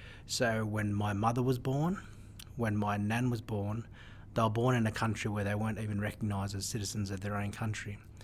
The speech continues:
And that was prior to nineteen sixty-seven. And one of the devastating things about that is that that meant that they had a lot of, uh, common rights stripped from them, where my mother and nan wouldn't be able to go down the street without permission, that they couldn't go to the movie theatres without,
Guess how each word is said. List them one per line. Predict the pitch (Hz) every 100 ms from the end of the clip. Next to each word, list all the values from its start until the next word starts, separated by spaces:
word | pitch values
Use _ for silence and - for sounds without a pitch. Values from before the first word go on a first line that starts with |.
| - - -
And | 104 107
that |
was | 107 -
prior | - 104 101
to | -
nineteen | 104 104 98 101
sixty-seven. | 95 104 - 101 107 101 92 - - - - - -
And | 110
one | 110
of | 104
the |
devastating | 147 143 - 120 107
things | 95 98
about | 113 113 113
that | 104 95
is | 92
that | 104 - -
that | 123 120
meant | 104 104 -
that | 104 101 - - - -
they | -
had | - 113
a |
lot | 110
of, | 104 95 - - - -
uh, | 104
common | 98 - 127 101
rights | 110 113 -
stripped | - - -
from | - 101
them, | 104 95 - - - - - -
where | 113 113 110 107 107 104 98
my | 107 104
mother | 110 113 110
and | 107
nan | 113 107 104 101
wouldn't | 110 107
be |
able | 107 101
to | 101
go | 104 101 101
down | - 107 104
the |
street | 95 - 107 -
without | - 104 95 -
permission, | 110 104 - 95 95 - - -
that | -
they | 104 101
couldn't | 120 113
go |
to | 107
the | 101
movie | 107 120 110
theatres | 107 107 95 95
without, | 107 104 101